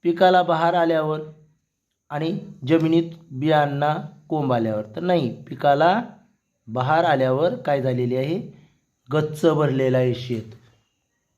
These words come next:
यानंतर आपण पाहूया प्रश्न पाचवा, दिसा मागून दिस, दिवस गेल्यावर,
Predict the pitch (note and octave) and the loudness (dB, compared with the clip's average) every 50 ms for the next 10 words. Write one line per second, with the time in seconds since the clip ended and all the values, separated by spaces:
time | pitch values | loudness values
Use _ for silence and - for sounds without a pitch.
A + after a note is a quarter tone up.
0 | _ _ _ _ _ _ _ _ _ _ _ _ _ _ _ _ _ _ _ _ | _ _ _ _ _ _ _ _ _ _ _ _ _ _ _ _ _ _ _ _
1 | - _ _ _ _ - _ _ - - - - - - - - - - _ - | -20 _ _ _ _ -20 _ _ -20 -20 -20 -20 -20 -20 -20 -20 -20 -20 _ -20
2 | - _ _ _ _ _ - D3 E3 F3+ G3 G3+ G3+ G3 G3 F#3 F3 F3 F3 F3 | -20 _ _ _ _ _ 0 2 4 4 4 4 2 0 0 0 0 0 0 -2
3 | E3+ E3 F3+ E3+ E3 E3 E3+ E3+ E3+ F3 D#3 - - D#3+ D3+ D#3 D#3 D3 D3+ - | -4 -4 -2 0 0 2 0 0 -2 -4 -6 -6 -6 -6 -4 -2 -2 -2 -2 -4
4 | C#3 B2 A#2+ - - - - - - D3 C3 D#3+ F#3 - F3+ - G3 G3+ G3+ G3 | -6 -6 -6 -8 -12 -20 -20 -16 -12 -6 -2 0 0 0 0 0 0 2 2 0
5 | G3 F#3 F3 E3+ E3 D#3 F3 F3+ F#3 F3 C#3+ D3 F3 F#3 F#3 - - - - - | 0 0 0 0 0 0 0 0 0 -2 -4 -4 -2 -2 -2 -4 -6 -12 -14 -6
6 | C#3+ C#3+ F#3 E3+ F#3 F#3+ F#3 F#3+ D3+ E3 E3+ D#3+ D3 D3+ C#3+ C3+ B2+ A#2+ | -2 0 0 2 2 2 0 0 2 2 2 4 4 2 2 2 0 -2